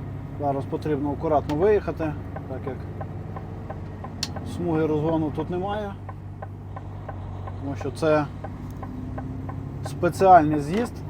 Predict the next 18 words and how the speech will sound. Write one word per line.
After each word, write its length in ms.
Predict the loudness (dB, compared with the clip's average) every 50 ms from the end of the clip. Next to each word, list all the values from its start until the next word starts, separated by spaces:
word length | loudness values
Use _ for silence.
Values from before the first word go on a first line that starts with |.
| -6 -4
для 300 | 0 2 2 2 2 0 -2 -2 2
поліції, 500 | 2 4 4 4 2 4 2 4 4 2 -2 -4 -6 -6 -6 -6 -6 -6 -6 -4 -2
а 80 | -2
також 400 | 0 0 0 2 4 2 2 2 -2 -6 -6 -6 -6 -6 -4 -2
обслуговуючих 1000 | -2 -2 -2 0 2 4 6 6 6 6 6 6 4 4 2 0 0 -2 -2 -2 -6 -8 -8 -8 -8 -10 -10 -10 -10 -10 -8 0
дорогу 520 | 2 4 6 6 8 8 8 6 4 2 0 -8 -4
служб. 260 | 0 0 0 0 0 -4 -10 -10 -10 -10 -10 -10 -10 -10 -10 -10 -10 -10 -10 -10 -10 -10 -10 -10 -10 -10 -10 -10 -10 -10 -10 -10 -10 -10 -10 -10 -8 -8 -8 -8 -8 -8 -8 -8 -8 -8 -2 -2
І 40 | 0
що, 220 | 6 10 10 10
заодно 420 | 12 10 10 10 8 8 8 8 8
відстояв 460 | 8 6 4 4 8 12 12 12 12
паузу 440 | 12 10 12 12 12 12 12 10 8
сорок 320 | 8 8 8 8 8 8
п'ять 180 | 6 6 6 8
хвилин, 400 | 8 10 10 12 10 8 6 0 -4 -8 -10 -10 -10 -10 -10 -10 -8 -8 -8 -8 -8 -8 -8 -8 -8 -8 -8 -2 0
поки 240 | 0 2 2 2 2
мене 340 | 4 6 6 6 6 4 4 -2 -8 -8 -6 -6 -6 -6 -6 -6 -8 -8 -6 -6 -6 -6 -6 -6 -2
перевіряли. 580 | 2 2 4 4 6 8 8 8 10 8 6